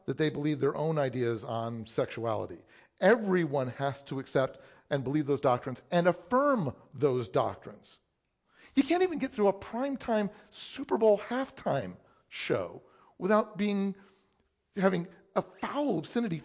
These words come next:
thrust in your face. I'm not even being doom and gloom.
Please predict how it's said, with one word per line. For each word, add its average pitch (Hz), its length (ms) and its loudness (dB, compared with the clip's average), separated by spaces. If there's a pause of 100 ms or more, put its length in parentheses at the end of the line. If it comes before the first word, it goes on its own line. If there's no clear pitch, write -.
(120)
thrust 233 400 -8
in 180 100 -2
your 160 100 -4
face. - 580 -4 (2250)
I'm 277 140 4
not 330 100 10
even 247 180 6
being 170 340 0
doom 220 200 4
and 196 80 4
gloom. 214 340 -2